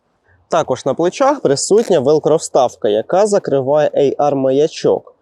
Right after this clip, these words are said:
для розпізнавання свій-чужий. Як органайзер присутні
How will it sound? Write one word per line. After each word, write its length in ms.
для 400
розпізнавання 840
свій-чужий. 1000
Як 280
органайзер 640
присутні 920